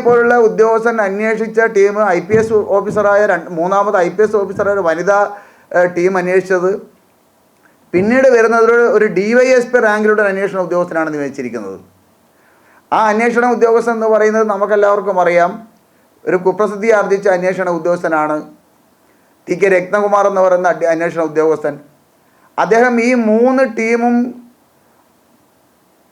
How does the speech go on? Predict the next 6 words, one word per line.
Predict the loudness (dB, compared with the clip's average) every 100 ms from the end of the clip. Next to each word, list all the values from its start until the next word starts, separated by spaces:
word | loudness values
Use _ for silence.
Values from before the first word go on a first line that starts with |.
| -6 -2
ദിവസങ്ങളോളം | 0 0 0 2 4 2 2
എടുത്ത് | 0 0 2 2 4 2 0
കണ്ടെത്തിയ | -2 0 -2 -2 -2 -2 0 0
തെളിവുകളെല്ലാം | 2 4 4 2 2 2 0 0
തന്നെ | 0 -2
അട്ടിമറിച്ചുകൊണ്ട് | -4 -2 -2 0 -2 -4 -4 -4